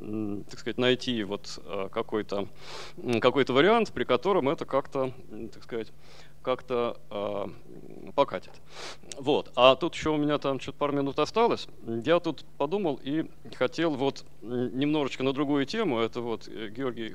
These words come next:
Курячий там пару лет назад делал тут доклад, значит, вот про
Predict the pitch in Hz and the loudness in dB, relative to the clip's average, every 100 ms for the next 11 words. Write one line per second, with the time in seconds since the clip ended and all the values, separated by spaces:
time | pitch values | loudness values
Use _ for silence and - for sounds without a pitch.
0 | - 131 123 113 107 - 113 120 120 120 | -8 -4 -2 -2 -4 -4 -2 2 2 2
1 | 123 127 123 104 - - - - - - | 0 0 0 -2 -4 -14 -12 -12 -12 -8
2 | 127 139 123 131 120 135 202 226 - - | 0 2 2 2 6 8 8 4 2 -12
3 | - 107 110 - - 110 - - 110 101 | -12 -8 -8 -8 -8 -8 -8 -2 0 0